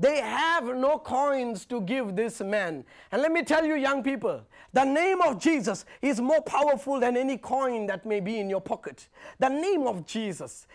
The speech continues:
is more powerful than any bank account or name that we might possess. Peter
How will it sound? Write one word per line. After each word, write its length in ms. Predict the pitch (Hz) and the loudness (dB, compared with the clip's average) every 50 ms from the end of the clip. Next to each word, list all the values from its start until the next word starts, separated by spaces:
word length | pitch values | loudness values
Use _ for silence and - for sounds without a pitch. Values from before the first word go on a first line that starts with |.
| - - - | -20 -12 -10
is 160 | 214 196 190 | -8 -6 -4
more 240 | 220 226 262 254 254 | -2 -2 -2 -2 -4
powerful 760 | - - 220 226 220 196 180 160 - - 196 202 170 135 - - - - _ | -4 -2 0 0 0 0 -2 -6 -8 -8 -6 -6 -6 -6 -10 -14 -20 -18 _
than 160 | - 190 214 | -4 -2 -2
any 340 | 226 233 233 240 233 196 165 - - _ | 0 -2 -2 -2 -4 -6 -6 -10 -16 _
bank 420 | 147 151 139 226 220 240 233 - | -14 -2 0 0 2 2 0 -2
account 500 | 240 190 - - 196 190 175 160 139 - _ _ _ _ | -4 -6 -4 -4 -4 -4 -4 -6 -10 -14 _ _ _ _
or 160 | _ 180 196 202 | _ -2 0 0
name 440 | 196 196 208 233 247 247 233 214 | 0 -2 -2 -2 -2 -2 -4 -2
that 140 | 190 185 175 | -2 -4 -4
we 140 | 170 185 208 | -2 -6 -6
might 340 | 202 185 175 180 175 - _ - | -4 -4 -6 -6 -8 -10 _ -8
possess. 500 | 185 170 156 139 180 165 147 - - - _ - - - _ _ | -6 -6 -4 -4 -6 -8 -8 -12 -18 -20 _ -20 -20 -20 _ _
Peter 480 | - 247 285 302 - 311 277 262 220 | 0 2 2 2 4 4 4 4 2